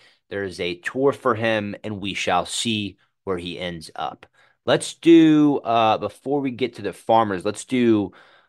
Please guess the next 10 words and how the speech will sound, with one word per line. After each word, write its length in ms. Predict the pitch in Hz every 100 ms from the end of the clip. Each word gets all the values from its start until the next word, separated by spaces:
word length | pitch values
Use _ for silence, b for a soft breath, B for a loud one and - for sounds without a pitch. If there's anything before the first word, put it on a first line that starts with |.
| _
uh, 240 | 87 92 95
let's 240 | 110 -
review 540 | 143 113 - 117 123 113
this, 400 | 107 - - - -
this 260 | 98 -
just 320 | - 113 -
horrific 720 | - 95 87 98 110 104 92
American 440 | 95 92 92 85 82
Express 520 | 80 - 90 90 -
card. 400 | - 78 73